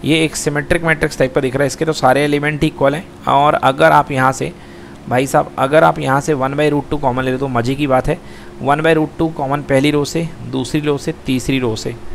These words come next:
ओके, ठीक है, तो one by root two क्योंकि determinant है तो तीनों रो से common आ रहा है, तो one by root two, one by root टू, वन by root two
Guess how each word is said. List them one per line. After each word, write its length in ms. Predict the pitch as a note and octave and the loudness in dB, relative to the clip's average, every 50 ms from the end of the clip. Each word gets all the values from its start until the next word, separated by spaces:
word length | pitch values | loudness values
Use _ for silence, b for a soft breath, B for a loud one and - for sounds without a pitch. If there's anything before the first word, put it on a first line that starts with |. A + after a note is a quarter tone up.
| B B B B B B B - - - - | B B B B B B B -14 -14 -10 -6
ओके, 280 | - A#2 - - A2 G#2+ G#2+ - - - - - - - - | -6 -6 -4 -4 -6 -6 -6 -10 -14 -18 -18 -18 -12 -10 -6
ठीक 260 | - C3+ B2 - A#2+ | -4 -4 -4 -2 -4
है, 120 | A2+ A2+ - - B B B B B B - - - | -6 -6 -8 -14 B B B B B B -20 -4 -2
तो 120 | C#3+ C#3+ | 0 0
one 260 | C3+ C3+ C#3+ D3+ D#3+ E3 | 2 0 0 -2 2 2
by 120 | E3 E3 | 2 2
root 180 | D#3+ D#3+ D3+ - | 2 0 -2 -4
two 80 | E3+ D#3 | -6 -4
क्योंकि 260 | D3+ D#3 D3+ D#3+ D#3 | -4 -4 -2 -2 -2
determinant 720 | B2+ C3 B2+ - - D3+ D#3+ D#3+ D#3+ E3 E3 E3 D3 C3+ C#3 | -2 -4 -2 0 0 0 0 0 0 0 0 -2 -2 -2 -2
है 140 | A#2 - - - - - - - - - | -2 -2 -4 -12 -16 -18 -20 -20 -14 -10
तो 60 | - D3 - - | -10 -8 -8 -4
तीनों 260 | - D#3 D#3+ E3+ F3+ F3 | -2 -2 0 0 0 0
रो 100 | E3+ D3+ | 0 0
से 120 | - E3 | -2 -2
common 300 | - D3 C3+ C3+ C3+ C3+ | -2 -2 -2 0 0 2
आ 100 | B2+ B2 | 4 4
रहा 180 | B2 A#2+ A#2+ A#2 | 4 4 2 0
है, 160 | A2 A2+ A#2+ - - - - | -2 -4 -10 -14 -18 -10 -6
तो 120 | B2+ B2+ B2+ B2+ B2+ | -2 0 0 0 0
one 200 | B2 C3 C3+ C#3+ | -2 -2 -2 0
by 140 | D3+ D#3 D3+ | 2 2 2
root 200 | D3+ D3 C#3+ - | 2 0 -2 -4
two, 80 | D#3+ | -2
one 160 | D3+ C#3+ C#3 C#3 | -2 -2 0 0
by 120 | C#3+ C#3+ | 2 2
root 160 | C#3 C#3 C3 - | 0 0 -2 -4
टू, 60 | D3 | -4
वन 140 | C3 B2 B2 | -4 -4 -2
by 120 | B2+ B2+ B2+ | 0 0 0
root 200 | C3 B2 - - | 0 -2 -4 -6
two 160 | C#3 C#3 | -6 -6